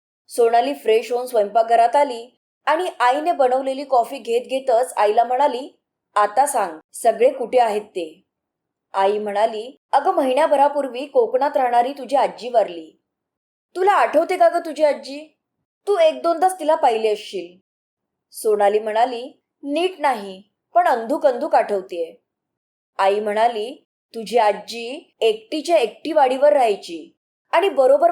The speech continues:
फक्त ती रखमा असायची, तर ती महिनाभरापूर्वी वारली. आज तिला जाऊन महिना झाला आहे आणि काहीतरी मासिक श्राद्धाचा विधी आहे,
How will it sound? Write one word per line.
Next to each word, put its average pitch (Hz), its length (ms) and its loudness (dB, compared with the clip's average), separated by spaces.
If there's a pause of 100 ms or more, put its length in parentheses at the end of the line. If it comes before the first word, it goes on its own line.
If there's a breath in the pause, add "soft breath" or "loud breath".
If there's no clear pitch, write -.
फक्त 254 260 -2
ती 320 160 0
रखमा 240 320 0
असायची, 180 680 -4 (680)
तर 254 200 4
ती 262 280 -6
महिनाभरापूर्वी 226 920 2
वारली. 175 600 -4 (640)
आज 202 220 2 (100)
तिला 233 180 4
जाऊन 226 400 2
महिना 214 360 0
झाला 220 260 0
आहे 165 280 -4 (360)
आणि 330 240 2
काहीतरी 285 600 0
मासिक 277 400 -2
श्राद्धाचा 254 500 0
विधी 220 320 -2
आहे, 277 440 -2